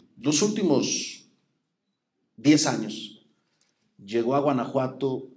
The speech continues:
la Mazda, llegó a Salamanca. La Honda llegó a Celaya.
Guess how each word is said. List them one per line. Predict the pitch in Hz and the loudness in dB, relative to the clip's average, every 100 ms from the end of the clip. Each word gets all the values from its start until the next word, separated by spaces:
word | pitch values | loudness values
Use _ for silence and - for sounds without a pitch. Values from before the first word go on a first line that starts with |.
| _ _ _ _ _ _ | _ _ _ _ _ _
la | 107 107 | -8 -2
Mazda, | 117 156 120 92 90 98 - - _ | 2 2 0 -2 -6 -10 -18 -20 _
llegó | 92 101 110 | -6 -2 0
a | 110 | 0
Salamanca. | 107 90 82 - - - - _ _ _ _ _ _ _ _ _ _ _ _ _ _ _ _ _ _ _ | -2 -4 -6 -12 -16 -20 -20 _ _ _ _ _ _ _ _ _ _ _ _ _ _ _ _ _ _ _
La | 110 117 113 | 0 0 4
Honda | 147 156 156 151 | 6 8 8 6
llegó | 113 110 | 6 4
a | 117 | 2
Celaya. | - 90 - - - | 0 -4 -6 -10 -16